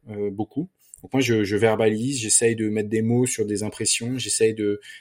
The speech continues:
d'être précis, de, de me fixer des objectifs. Je trouve, je, je suis, euh, euh, de l'école que la verbalisation des choses, c'est déjà la première phase du,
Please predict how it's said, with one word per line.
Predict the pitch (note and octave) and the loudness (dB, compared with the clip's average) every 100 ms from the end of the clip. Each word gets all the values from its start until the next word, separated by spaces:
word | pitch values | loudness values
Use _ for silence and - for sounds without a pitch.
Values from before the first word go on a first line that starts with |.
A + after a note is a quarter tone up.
| - | 0
d'être | G#2+ G#2 | 2 2
précis, | - A#2+ - - B2+ C3+ C#3 | 0 0 2 0 -4 -4 -4
de, | A#2 G#2+ | -2 -2
de | G#2+ | -2
me | G#2 | -6
fixer | - G#2+ A2+ | -6 -6 -4
des | G#2 | -4
objectifs. | G#2 G#2+ G2 - A#2 B2 - | -4 -6 -6 -6 -6 -8 -10
Je | |
trouve, | - C#3 - | -6 -6 -6
je, | - A2+ - - - - - | -6 -6 -6 -20 -20 -20 -6
je | G#2+ | -2
suis, | - - D#3+ D#3+ | -2 -2 0 4
euh, | A#2+ A2+ A2+ A2 G#2 _ _ _ _ _ - | 6 6 2 -6 -12 _ _ _ _ _ -16
euh, | A#2+ A2 G#2+ | -8 -6 -2
de | A2 | 0
l'école | A2 A2+ C#3 C#3 C#3+ B2+ - - | 2 2 4 4 4 0 -6 -16
que | - A2+ A2 G#2+ G#2+ A2 - - - | -6 -4 -2 -2 -2 -4 -8 -12 0
la | A2 | 2
verbalisation | A2 C#3+ C#3 C3+ C3 B2 C#3 | 4 6 6 6 6 2 2
des | B2+ | 0
choses, | G#2+ B2 C#3 C3 A2+ | 0 2 0 0 0
c'est | - A2 G2 G#2 | 0 0 -4 -2
déjà | A#2+ A2+ B2+ B2 | 0 2 0 0
la | A2+ A2 | -2 -2
première | G#2 - A#2+ A2+ | -4 -4 -4 -4
phase | - A#2 A2+ G#2+ | -6 -4 -4 -6
du, | G#2 G2+ F#2+ F#2 F#2+ | -8 -6 -6 -6 -8